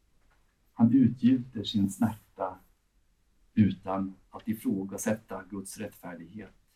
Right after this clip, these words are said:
"Rättfärdig är du, Herre", säger han.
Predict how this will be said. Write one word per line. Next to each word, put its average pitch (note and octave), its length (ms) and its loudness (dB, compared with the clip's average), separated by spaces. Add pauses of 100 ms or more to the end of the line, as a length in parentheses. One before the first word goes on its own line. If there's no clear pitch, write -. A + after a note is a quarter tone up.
(140)
"Rättfärdig A3 880 -2
är G#3 400 -8
du, G2 240 -6
Herre", - 520 -10
säger - 300 -20
han. F2+ 220 -20